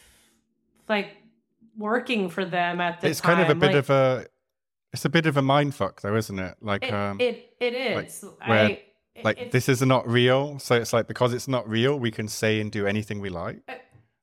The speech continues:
Speaker 2: Like, when, when did that become, like,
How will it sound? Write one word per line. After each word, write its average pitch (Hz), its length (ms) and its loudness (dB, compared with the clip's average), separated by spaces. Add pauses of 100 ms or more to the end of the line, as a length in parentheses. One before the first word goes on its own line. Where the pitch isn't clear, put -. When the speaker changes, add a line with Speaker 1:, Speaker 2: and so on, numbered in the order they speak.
(120)
Speaker 2:
Like, 110 140 -6
when, 131 280 4
when 131 280 4
did 123 140 -2
that 127 260 2
become, 101 600 0
like, 104 320 0